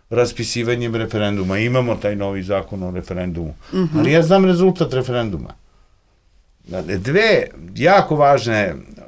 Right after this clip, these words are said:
Speaker 1: e,
Speaker 2: Mislim, to
Speaker 1: raskrsnice.
Speaker 2: ankete pokazuju,
Speaker 1: Pa
Speaker 2: da,
Speaker 1: naravno,
Speaker 2: mislim,
Speaker 1: raskrsnice
Speaker 2: ništa.
Speaker 1: pred Srbijom su na kojima se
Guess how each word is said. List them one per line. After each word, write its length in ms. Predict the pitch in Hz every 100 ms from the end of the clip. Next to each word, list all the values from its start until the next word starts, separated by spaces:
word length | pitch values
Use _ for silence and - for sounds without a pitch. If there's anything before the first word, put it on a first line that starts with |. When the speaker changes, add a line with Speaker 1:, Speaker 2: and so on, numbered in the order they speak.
| 64
Speaker 1:
e, 20 | 87 85 78 85 82 -
Speaker 2:
Mislim, 220 | 240 -
to 60 | -
Speaker 1:
raskrsnice. 400 | 269 262 - 269
Speaker 2:
ankete 260 | 226 185 113
pokazuju, 680 | 247 - 226 226 220 254 180
Speaker 1:
Pa 140 | 165
Speaker 2:
da, 120 | 202
Speaker 1:
naravno, 340 | 202 165 160 131
Speaker 2:
mislim, 180 | 120 143
Speaker 1:
raskrsnice 520 | 185 196 196 170 202
Speaker 2:
ništa. 120 | 196
Speaker 1:
pred 220 | 123 120
Srbijom 560 | - 156 165 170 156 135
su 300 | - 135 123
na 100 | 110
kojima 460 | - 123 127 123 110
se 320 | - 107